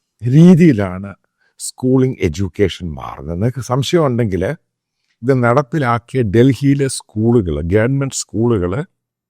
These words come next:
നിങ്ങളിത് വന്ന് കാണുമ്പോഴേ മനസ്സിലാവത്തുള്ളൂ ഇത് വേണോ വേണ്ട. ഇത്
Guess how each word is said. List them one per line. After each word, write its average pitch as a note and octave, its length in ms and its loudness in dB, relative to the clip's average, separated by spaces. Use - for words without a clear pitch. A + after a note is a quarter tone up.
നിങ്ങളിത് D#3 400 6
വന്ന് C3 220 -2
കാണുമ്പോഴേ B2+ 520 0
മനസ്സിലാവത്തുള്ളൂ G2+ 840 -4
ഇത് A#2+ 100 4
വേണോ A#2 300 4
വേണ്ട. F2 240 -2
ഇത് D3 100 2